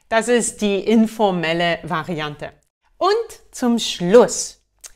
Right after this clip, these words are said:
was sagst du, wenn du den Weg nicht kennst? Den Weg nicht kennen. Es tut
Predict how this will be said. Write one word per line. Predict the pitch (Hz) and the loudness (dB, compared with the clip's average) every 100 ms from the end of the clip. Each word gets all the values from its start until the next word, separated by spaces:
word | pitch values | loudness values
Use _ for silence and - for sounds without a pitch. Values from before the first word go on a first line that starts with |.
| _ _ _ _ | _ _ _ _
was | 220 349 427 - | -6 -6 -6 -2
sagst | 226 302 - - 285 | 0 0 -4 -6 0
du, | 285 269 277 | 0 0 -2
wenn | 175 202 247 247 | 2 2 2 0
du | 226 226 | 0 -2
den | 214 196 185 180 170 | -2 -2 0 -2 -2
Weg | 180 196 214 214 _ | -2 0 -2 -4 _
nicht | 170 165 180 - - _ _ _ _ | -14 -12 -12 -14 -20 _ _ _ _
kennst? | - 190 190 160 - - - _ _ _ _ _ _ _ _ | -10 -8 -8 -10 -12 -14 -16 _ _ _ _ _ _ _ _
Den | 175 165 160 | -6 -6 -4
Weg | 196 311 330 _ _ | -2 -2 -6 _ _
nicht | 170 190 - - _ _ _ | -10 -10 -12 -20 _ _ _
kennen. | - 170 165 147 - _ _ _ _ _ _ _ | -14 -12 -10 -14 -18 _ _ _ _ _ _ _
Es | 226 208 - - | -8 -6 -6 -8
tut | - - 302 349 - | -12 -2 0 0 -6